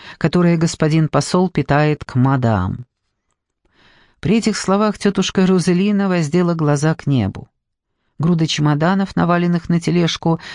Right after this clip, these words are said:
мешала Офелии видеть, что происходит там, впереди.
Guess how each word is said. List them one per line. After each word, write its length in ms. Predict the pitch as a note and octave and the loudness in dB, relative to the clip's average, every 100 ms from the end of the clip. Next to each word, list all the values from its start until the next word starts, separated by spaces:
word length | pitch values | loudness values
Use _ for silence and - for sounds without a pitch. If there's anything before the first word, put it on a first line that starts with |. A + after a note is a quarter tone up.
| - - | -16 -4
мешала 360 | F3 - A#3 G#3 | -2 0 0 0
Офелии 440 | F#3+ G#3+ G3 F3+ | 2 2 2 2
видеть, 300 | F3+ F#3+ F#3 | 2 2 0
что 240 | - - | -2 -2
происходит 640 | F3+ F3+ F3 - F3+ F3 E3+ | 0 2 0 0 0 0 0
там, 240 | G3+ E3+ | 0 2
впереди. 680 | A#2+ - D3 D#3 C#3 A#2+ A2+ | -2 -2 0 0 2 0 -2